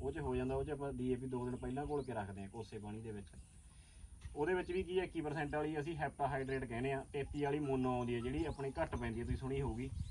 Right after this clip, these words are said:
ਮੋਨੋ ਤਾਂ ਨਹੀਂ ਕਹਿੰਦੇ ਅਸੀਂ ਕਿਉਂਕਿ ਮੋਨੋ ਪਹਿਲਾਂ ਹੀ ਇਕੱਲੀ ਹੈ, ਮੋਨੋ ਦਾ ਮਤਲਬ ਹੁੰਦੀ ਹੈ ਸਿੰਗਲ, ਇਕੱਲੀ, ਉਹ ਦੂਜੇ ਨਾਲ ਰਲ ਕੇ ਬੌਂਡ ਬਣਾ ਲੈਂਦੀ ਆ ਉਹਦਾ। ਜਿਹੜੀ ਹੈਪਟਾ ਹੈ ਉਹ ਪਹਿਲਾਂ ਹੀ ਉਹਦਾ ਬੌਂਡ ਬਣਿਆ ਹੋਇਆ, ਉਹਨੇ ਦੂਜੇ ਨਾਲ ਨਹੀਂ ਬਣਾਉਣਾ, ਕਿਸੇ ਨਾਲ ਰਲਣਾ ਨਹੀਂ। ਜੇ ਤੁਸੀਂ ਡੀ ਏ ਪੀ ਦੀ ਜ਼ਿੰਕ ਬਣਾ,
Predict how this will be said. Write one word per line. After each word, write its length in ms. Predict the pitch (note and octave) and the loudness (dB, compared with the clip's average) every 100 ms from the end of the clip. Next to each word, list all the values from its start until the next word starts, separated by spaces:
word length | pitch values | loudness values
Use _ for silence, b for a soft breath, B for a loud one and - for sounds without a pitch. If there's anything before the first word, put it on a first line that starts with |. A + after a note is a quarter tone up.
| B - | B 0
ਮੋਨੋ 280 | D3 D#3+ E3+ | 2 2 4
ਤਾਂ 220 | E3+ E3 | 2 4
ਨਹੀਂ 100 | E3 | 4
ਕਹਿੰਦੇ 260 | E3 E3+ F#3+ | 4 4 4
ਅਸੀਂ 140 | F3 | 2
ਕਿਉਂਕਿ 240 | E3+ F3 F#3+ | 2 2 2
ਮੋਨੋ 280 | E3+ E3 | 2 2
ਪਹਿਲਾਂ 300 | E3 D#3+ F3 | 2 0 2
ਹੀ 40 | G3 | 2
ਇਕੱਲੀ 340 | E3+ D#3+ D3 | 2 2 2
ਹੈ, 60 | B2 | 2
ਮੋਨੋ 260 | C3+ C#3+ | 2 2
ਦਾ 80 | D3 | 2
ਮਤਲਬ 200 | D3 C#3+ | 2 0
ਹੁੰਦੀ 180 | D3+ E3 | -2 -2
ਹੈ 100 | - | -4
ਸਿੰਗਲ, 400 | B2+ C#3+ A#2 A2 - - - - | -4 -2 0 -2 -4 -12 -12 -12
ਇਕੱਲੀ, 320 | - - - - - - - | -6 -4 -4 -6 -8 -8 -4
ਉਹ 120 | E3+ | -4
ਦੂਜੇ 240 | E3 D#3+ D#3 | -2 -2 0
ਨਾਲ 180 | E3 D#3 | 4 6
ਰਲ 120 | D3+ | 4
ਕੇ 140 | - | 2
ਬੌਂਡ 280 | E3 - D3 | 0 2 4
ਬਣਾ 180 | C#3+ C3 | 4 2
ਲੈਂਦੀ 260 | - - - | 2 0 0
ਆ 60 | |
ਉਹਦਾ। 140 | - - | -2 -2
ਜਿਹੜੀ 220 | - - | -2 0
ਹੈਪਟਾ 360 | C#3+ B2 D#3 | -2 0 6
ਹੈ 60 | D3 - - - - | 4 4 -6 -6 -8
ਉਹ 60 | |
ਪਹਿਲਾਂ 240 | E3 E3 F3 | -4 0 2
ਹੀ 60 | |
ਉਹਦਾ 160 | F#3 F#3+ | 2 2
ਬੌਂਡ 240 | D#3+ D#3+ | 2 2
ਬਣਿਆ 240 | D3+ D#3 D#3+ | 2 2 2
ਹੋਇਆ, 100 | D#3+ | 2
ਉਹਨੇ 140 | F3 | 0
ਦੂਜੇ 220 | E3 C#3+ | -2 0
ਨਾਲ 160 | D3+ D#3 | 0 0
ਨਹੀਂ 160 | C#3 | 0
ਬਣਾਉਣਾ, 280 | D#4+ C3+ - | 2 2 0
ਕਿਸੇ 160 | A2 A#2 | -2 0
ਨਾਲ 160 | C3 | 2
ਰਲਣਾ 280 | B2 A#2 A#2 | 4 4 2
ਨਹੀਂ। 120 | G2+ - - - - | -2 -4 -8 -6 -6
ਜੇ 100 | D3 | -4
ਤੁਸੀਂ 200 | D#3+ E4+ | -4 -4
ਡੀ 140 | D#3+ | 2
ਏ 60 | E3 | 2
ਪੀ 100 | E3 | 4
ਦੀ 60 | E3+ | 0
ਜ਼ਿੰਕ 240 | D#3 - | 0 -2
ਬਣਾ, 300 | F3 E3 D#3 | 4 6 6